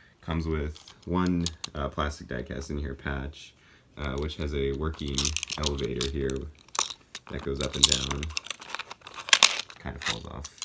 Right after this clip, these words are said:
sometimes, as well as an area to put a plane up here. It comes with this plastic fire and rescue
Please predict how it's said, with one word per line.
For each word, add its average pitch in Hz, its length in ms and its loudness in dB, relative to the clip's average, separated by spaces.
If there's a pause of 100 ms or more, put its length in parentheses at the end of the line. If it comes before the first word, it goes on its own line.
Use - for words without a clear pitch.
(100)
sometimes, - 500 -8
as 73 160 -2
well 73 240 0
as 69 440 -4
an 71 120 -8
area 71 460 -6 (420)
to - 80 -20
put - 200 -6
a - 40 -10
plane 67 320 -4
up 67 140 -6
here. 67 180 -4
It 65 80 -8
comes 73 220 -4
with 67 160 -4
this 67 180 -8
plastic - 540 -6
fire 67 240 -4
and 65 140 -8
rescue 69 520 -8